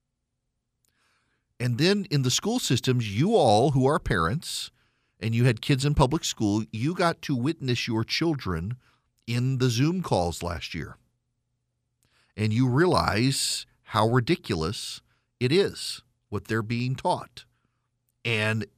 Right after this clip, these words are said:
you're mad. The Democrats have a heart problem. They have a culture problem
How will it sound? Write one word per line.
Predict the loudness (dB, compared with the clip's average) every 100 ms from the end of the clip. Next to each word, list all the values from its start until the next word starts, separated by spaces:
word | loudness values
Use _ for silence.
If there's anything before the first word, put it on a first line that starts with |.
| _
you're | -2 2
mad. | 2 0 0 -4 -10 -20 _ _ _ _ _ _ _ _ _ _ _ _ _ _ _ _ _
The | -2 2
Democrats | 2 2 4 2 2 -2 -4
have | -2 0 2
a | 0
heart | -2 4 4 4 0
problem. | -2 2 2 2 2
They | 2
have | 2
a | 0
culture | -2 -2 -2 -2
problem | 2 2 2 0